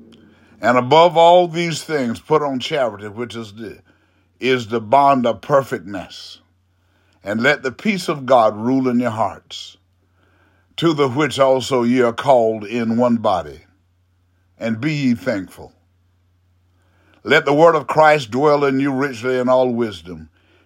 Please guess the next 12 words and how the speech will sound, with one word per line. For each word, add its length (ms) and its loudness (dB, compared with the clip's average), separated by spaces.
teaching 560 -4
and 380 0
admonishing 760 2
one 180 0
another 380 0
in 260 -8
psalms 640 0
and 240 -6
hymns 540 0
and 200 -6
spiritual 520 -4
songs, 640 -8